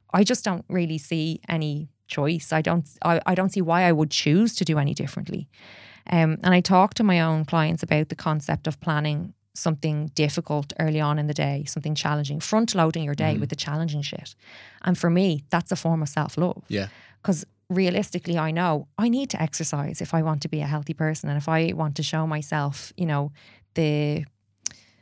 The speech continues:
Speaker 1: the respect that I deserve
Speaker 2: Mm-hmm.
Speaker 1: to show up for myself as the best possible version. I need to exercise regularly.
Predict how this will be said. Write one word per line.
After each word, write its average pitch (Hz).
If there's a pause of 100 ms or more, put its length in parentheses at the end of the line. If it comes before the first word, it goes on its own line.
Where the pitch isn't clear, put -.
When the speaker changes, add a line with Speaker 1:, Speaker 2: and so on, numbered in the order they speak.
(1200)
Speaker 1:
the 226
respect -
that 240
I 240
deserve 180
Speaker 2:
Mm-hmm. 110 (400)
Speaker 1:
to 214
show 233
up 233
for -
myself 185
as 170
the -
best 165
possible 160
version. 170
I 214
need 202
to -
exercise 156
regularly. 165